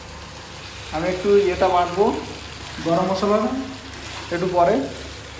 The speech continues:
আমাদের ভাত already এখানে হয়ে গেছে,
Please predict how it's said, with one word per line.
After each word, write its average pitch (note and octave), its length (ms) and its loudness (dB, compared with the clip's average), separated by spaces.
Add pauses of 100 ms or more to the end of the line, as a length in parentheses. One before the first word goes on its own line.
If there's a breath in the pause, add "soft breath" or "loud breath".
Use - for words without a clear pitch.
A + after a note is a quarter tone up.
(580)
আমাদের F#3 240 4
ভাত F3+ 340 6
already F#3+ 380 6
এখানে G3 160 4
হয়ে F3+ 220 4
গেছে, G3 500 4